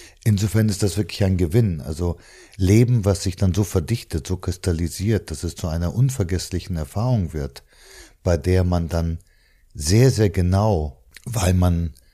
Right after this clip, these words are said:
zugespitzt lebendig war, sehr genau auch beobachtet. Also ich kann mich an die, an die Gerüche der Mitmenschen erinnern und, und ich weiß genau, eine Frau, die mit ihrem Baby, ähm,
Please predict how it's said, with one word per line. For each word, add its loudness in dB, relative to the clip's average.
zugespitzt -2
lebendig 0
war, -2
sehr 0
genau 0
auch -6
beobachtet. -8
Also -14
ich -12
kann -4
mich -8
an -4
die, -6
an -4
die -6
Gerüche -2
der -4
Mitmenschen -6
erinnern -8
und, -10
und -4
ich -10
weiß 0
genau, 2
eine 2
Frau, 2
die -2
mit 0
ihrem 2
Baby, 2
ähm, 0